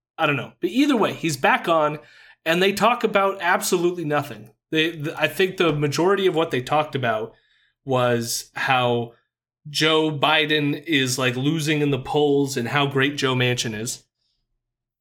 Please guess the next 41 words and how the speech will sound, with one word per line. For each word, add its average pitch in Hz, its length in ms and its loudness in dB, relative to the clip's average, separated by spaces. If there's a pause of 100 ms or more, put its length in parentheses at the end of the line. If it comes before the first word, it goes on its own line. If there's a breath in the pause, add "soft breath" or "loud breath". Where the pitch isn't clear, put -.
(320)
And 202 160 2
they 214 80 6
say 294 260 2
that 320 200 0
Joe 190 160 4
Biden 180 340 2
is 147 180 -2
losing 160 300 0
in 151 80 0
the 139 80 0
polls 143 380 -2
because 139 320 -4
he's, 131 180 -6
like, 123 180 -6
pro-socialist. 135 1120 -4 (600)
When 151 100 0
I'm 175 140 2
like, 180 200 0
it 170 120 -2
has 233 180 0 (360)
probably 190 460 2
more 147 220 2
to 147 140 -6
do 139 180 2
with 131 100 -2
the 123 80 -10
fact 123 300 -4
that 123 140 -6
he 143 120 -2
seems 147 320 -2
absent, 131 640 -4
like 127 180 -4
he's 127 160 -8
not 131 220 -4
doing 123 260 -4
very 110 200 -10
much. - 400 -18 (1700)
That's 180 220 -2
it. - 180 -16 (1200)
But, 151 280 -2
uh, 151 320 2